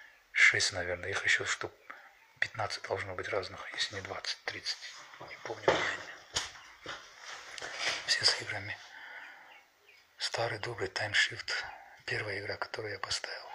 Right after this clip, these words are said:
в которую я играл. Time Shift.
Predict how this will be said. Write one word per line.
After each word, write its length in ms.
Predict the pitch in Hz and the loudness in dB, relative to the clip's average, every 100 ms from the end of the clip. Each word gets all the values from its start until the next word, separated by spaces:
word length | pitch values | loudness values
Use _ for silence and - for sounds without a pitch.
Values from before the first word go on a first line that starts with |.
| - - _ _ | -14 -20 _ _
в 140 | - - | -4 -2
которую 400 | 101 - 110 98 | 0 0 -2 2
я 160 | 95 95 | 2 2
играл. 340 | 104 98 - - _ - - - - - - - - - - | 0 -6 -10 -16 _ -20 -20 -20 -20 -20 -20 -20 -20 -12 -8
Time 180 | - 98 | -2 4
Shift. 480 | - 107 - - | 4 2 -2 -4